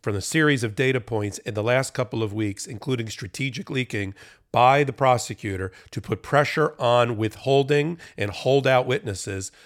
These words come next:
like Donald Trump's personal valet, personal assistant, Walt Nauta,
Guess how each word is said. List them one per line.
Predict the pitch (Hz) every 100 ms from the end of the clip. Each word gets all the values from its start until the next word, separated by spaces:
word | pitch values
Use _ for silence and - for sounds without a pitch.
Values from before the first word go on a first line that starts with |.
| _ -
like | 110 117 117 -
Donald | 123 117 113
Trump's | - 113 107 -
personal | - - 131 - 135 123
valet, | 110 113 107 110 110 107 - -
personal | - 156 151 139 123
assistant, | 110 - 117 - 107 - - -
Walt | 120 117 107
Nauta, | 110 123 123 98 95